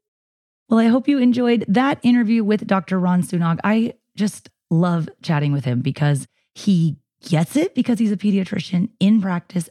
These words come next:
every day in the office, talking to parents like you and me. But he has such a great way of interpreting the current research and the guidelines and making it doable and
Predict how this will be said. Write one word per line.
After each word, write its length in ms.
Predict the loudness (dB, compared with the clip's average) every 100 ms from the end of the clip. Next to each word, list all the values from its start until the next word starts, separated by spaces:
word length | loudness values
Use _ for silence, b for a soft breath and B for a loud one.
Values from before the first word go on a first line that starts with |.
| -2
every 300 | 0 0 0
day 240 | 0 0
in 260 | 0 0 2
the 120 | 2
office, 360 | 0 -2 -6
talking 340 | -4 -4 0 2
to 60 | 2
parents 400 | 0 0 -2 -2
like 140 | -6
you 280 | -6 -20 -20 _ _ _
and 220 | 0 2 4
me. 280 | 2 0 -4 _
But 100 | -2
he 60 | 0
has 100 | 0
such 200 | -2 -4
a 80 | -4
great 320 | -2 -2 -2
way 300 | -2 -2 -2
of 140 | -2 -4
interpreting 600 | -4 -4 -4 -2 -2 -4
the 80 |
current 240 | -6 -10 -4
research 440 | -2 0 -2 -2
and 120 | -4 -4
the 40 |
guidelines 540 | -2 -2 0 0 0
and 100 | -4 -8
making 240 | -8 -6
it 200 | -6 -4
doable 540 | 0 2 2 0 0
and 100 | -4